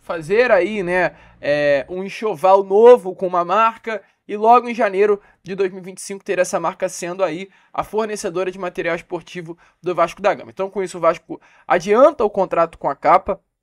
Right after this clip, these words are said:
que terminaria agora no final do ano, só termina em maio do ano que vem, para que em junho de dois mil e vinte e cinco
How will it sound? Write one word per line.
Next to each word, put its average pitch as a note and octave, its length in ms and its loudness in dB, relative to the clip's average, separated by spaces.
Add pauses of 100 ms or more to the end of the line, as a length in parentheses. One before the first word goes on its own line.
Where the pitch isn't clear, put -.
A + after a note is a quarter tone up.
(880)
que - 80 -20
terminaria F#3+ 540 2
agora G3+ 340 4
no G3+ 100 -6
final F3+ 260 -6
do F3+ 120 -8
ano, E3 120 -8
só G#3+ 160 0
termina G#3+ 360 -10
em A#3 60 -10
maio G#3+ 300 -2
do F#3+ 100 -10
ano F#3+ 100 -14
que G3 100 -18
vem, D#3+ 300 -12 (340)
para E3+ 220 4
que B3+ 120 -10
em C4 140 -8
junho A#3 540 -4 (260)
de F#3 140 -10
dois G3+ 180 0
mil G3+ 100 -10
e G#3 40 -8
vinte A3+ 160 -14
e - 40 -18
cinco A3+ 400 -10